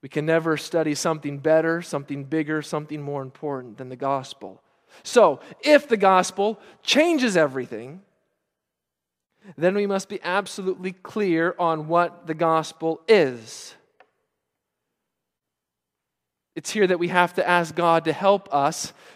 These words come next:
to understand the gospel clear, clearly, with clarity. We do not want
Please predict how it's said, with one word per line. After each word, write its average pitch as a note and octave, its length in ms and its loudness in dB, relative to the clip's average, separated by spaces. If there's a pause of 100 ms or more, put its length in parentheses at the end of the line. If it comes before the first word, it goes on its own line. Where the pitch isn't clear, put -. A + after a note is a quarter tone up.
to - 180 -4
understand F3+ 600 0
the D#3 80 -6
gospel C#3+ 460 -2
clear, A3 580 0 (160)
clearly, F#3 480 -2
with E3+ 240 -2 (500)
clarity. F3+ 640 0 (1160)
We D3 100 -6
do F3 120 0
not F3+ 240 0
want G3 340 -2